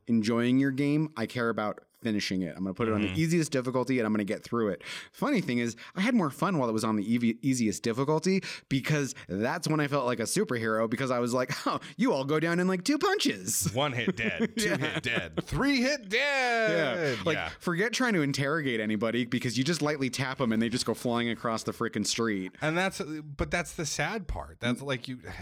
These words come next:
Speaker 2: it sucks so bad.
Speaker 1: <laughs>
Speaker 2: But yeah, no, um, I, I, I'm gonna be a hundred percent honest with you guys.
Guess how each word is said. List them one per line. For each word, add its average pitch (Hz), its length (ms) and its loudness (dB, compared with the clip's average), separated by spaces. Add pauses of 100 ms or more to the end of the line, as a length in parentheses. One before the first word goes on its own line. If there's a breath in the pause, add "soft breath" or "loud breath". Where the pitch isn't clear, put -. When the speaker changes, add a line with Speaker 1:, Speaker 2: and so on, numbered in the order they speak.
(100)
Speaker 2:
it 87 140 -16
sucks - 300 -8
so 87 160 -4
bad. 82 280 -6 (140)
Speaker 1:
<laughs> 95 400 -10
Speaker 2:
But 131 160 0
yeah, 127 300 -2 (360 loud breath)
no, 120 300 2
um, 107 520 0
I, 120 160 -2
I, 127 440 -4 (100)
I'm 139 180 0
gonna 147 180 0
be 151 120 2
a 143 80 2
hundred 139 220 2
percent 135 260 -2
honest 135 320 -2
with 87 100 -8
you 82 80 -12
guys. 80 440 -8